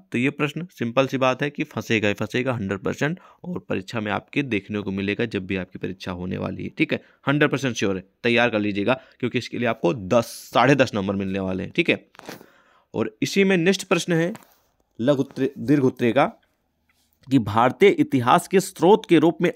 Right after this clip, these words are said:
अभिलेखों के महत्व का वर्णन कीजिए। ये भी क्वेश्चन एक सौ एक परसेंट आपको तैयार कर लेना, हंड्रेड परसेंट गारंटी श्योर के साथ क्वेश्चन फंसेगा, परीक्षा देकर आइएगा, नहीं फंसेगा तो बताइएगा, हंड्रेड परसेंट फंसेगा, ना फंसने की कोई उम्मीद ही नहीं है, ठीक है,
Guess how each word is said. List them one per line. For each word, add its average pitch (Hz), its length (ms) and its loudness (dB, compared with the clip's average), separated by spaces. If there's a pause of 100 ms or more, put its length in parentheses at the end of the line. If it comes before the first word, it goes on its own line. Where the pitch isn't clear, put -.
(140)
अभिलेखों 117 580 4
के 156 180 0
महत्व 104 600 0
का 104 120 2
वर्णन 98 260 -2
कीजिए। 98 340 -10 (320)
ये 135 220 2
भी 143 120 0
क्वेश्चन 127 460 -2 (160)
एक 123 200 -2
सौ - 180 -4
एक 117 180 -4
परसेंट 104 320 -6
आपको 95 200 -6
तैयार 101 300 -6
कर 98 120 -8
लेना, 104 240 -8 (140)
हंड्रेड 156 360 4
परसेंट 147 320 0
गारंटी 117 460 2
श्योर 135 440 0
के 139 100 -4
साथ 127 220 -2
क्वेश्चन 120 400 -8 (100)
फंसेगा, 143 400 4 (340)
परीक्षा 113 300 -4
देकर 110 280 -2
आइएगा, 131 420 4 (320)
नहीं 113 200 -6
फंसेगा 107 320 -4
तो 101 80 -10
बताइएगा, 107 340 -2
हंड्रेड 185 260 2
परसेंट 175 220 -2
फंसेगा, 170 380 0
ना 156 200 -4
फंसने 156 280 -4
की 147 60 -4
कोई 156 160 2
उम्मीद 127 320 0
ही 135 80 6
नहीं 113 140 0
है, 101 80 -8
ठीक 156 180 -2
है, - 60 -10